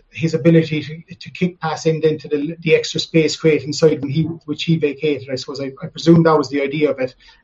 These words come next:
um, you know, that would leave more room for Luke Connolly and Brian Hurley inside. But the problem was they didn't kick enough in, and they persisted to run into blind avenues, and they were kind of lone runners. Every time there were lone runners, not enough people,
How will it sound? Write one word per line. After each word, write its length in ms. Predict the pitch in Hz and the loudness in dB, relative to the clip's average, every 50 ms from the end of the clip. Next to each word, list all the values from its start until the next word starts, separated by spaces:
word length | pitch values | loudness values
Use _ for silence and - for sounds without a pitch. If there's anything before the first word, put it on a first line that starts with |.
| _ | _
um, 300 | 180 151 139 139 135 135 | -12 -8 -6 -4 -4 -2
you 80 | 139 139 | -4 -4
know, 120 | 139 143 | -4 -4
that 100 | 139 147 | -4 -4
would 120 | 143 147 143 | -4 -4 -4
leave 200 | 147 147 - - | -6 -6 -4 2
more 240 | 151 151 147 143 143 | 4 6 6 6 6
room 180 | 147 147 135 | 6 4 4
for 120 | 127 - 135 | 2 0 0
Luke 180 | 147 139 135 | 0 0 2
Connolly 300 | - 160 156 147 135 139 | 2 2 4 4 4 2
and 100 | 135 135 | 2 2
Brian 160 | 139 139 135 | 2 0 2
Hurley 280 | 139 151 151 143 135 135 | 4 4 4 4 2 0
inside. 420 | 131 131 - 156 147 139 131 131 | 0 -2 0 0 0 0 0 -2
But 160 | - 139 139 - - - - - _ _ | -6 -8 -10 -10 -16 -20 -20 -20 _ _
the 80 | _ - | _ -2
problem 340 | - 175 190 185 165 160 160 | 2 4 4 6 6 6 6
was 220 | 165 165 147 131 | 6 4 4 4
they 80 | 147 151 | 2 2
didn't 220 | 151 147 151 151 | 2 0 0 0
kick 180 | - 175 165 160 | 0 -2 0 0
enough 300 | 160 147 139 131 - 151 | 0 0 0 0 0 -2
in, 260 | 135 127 131 127 120 - - | -2 -2 -4 -6 -8 -12 -12
and 140 | 151 147 139 | -10 -8 -6
they 260 | 139 143 143 143 139 | -6 -4 -4 -4 -4
persisted 580 | 135 - - 131 - - 160 165 - - - - | -4 -6 -8 -4 -2 0 0 0 -2 -8 -14 -8
to 100 | - 147 | -6 0
run 380 | 139 147 151 147 143 135 131 - - _ - | 2 4 4 4 4 0 -2 -4 -10 _ -6
into 240 | 165 135 - 143 131 | -6 -4 -4 -6 -2
blind 320 | 135 151 151 147 143 143 | 2 2 4 4 4 2
avenues, 540 | 147 143 135 131 131 131 131 131 131 127 - _ _ _ _ _ _ - | 0 0 0 0 0 2 2 0 -2 -4 -8 _ _ _ _ _ _ 0
and 100 | 165 170 | 4 6
they 40 | |
were 140 | 165 160 160 | 8 8 8
kind 140 | 160 175 175 | 8 6 8
of 80 | 175 175 | 8 10
lone 280 | 180 175 170 165 160 | 10 10 8 8 8
runners. 300 | 160 170 160 147 139 131 | 8 6 6 4 2 0
Every 320 | 165 160 165 170 170 185 175 | 2 4 4 4 4 2 0
time 280 | 170 175 165 151 147 | 2 2 2 4 4
there 80 | 147 151 | 2 4
were 140 | 147 151 147 | 4 4 6
lone 260 | 156 151 147 147 147 | 6 4 4 2 0
runners, 320 | 147 147 135 131 127 - | -2 -2 -4 -4 -4 -6
not 160 | 143 139 - | -6 -6 -6
enough 240 | 147 151 143 139 - | -4 -6 -6 -6 -6
people, 400 | - 160 143 - 135 135 127 127 | -8 -8 -8 -6 -6 -6 -6 -6